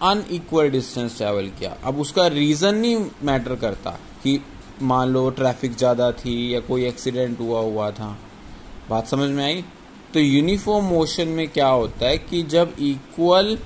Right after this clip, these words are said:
interval of time में equal distances travel होते हैं।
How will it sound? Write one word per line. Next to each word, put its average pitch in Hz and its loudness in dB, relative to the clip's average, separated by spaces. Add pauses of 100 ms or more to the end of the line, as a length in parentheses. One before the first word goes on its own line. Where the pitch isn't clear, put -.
(400)
interval 151 4
of 151 6 (140)
time 131 2
में 147 0
equal 160 2
distances 139 -4 (380)
travel 104 -2
होते - -16
हैं। - -16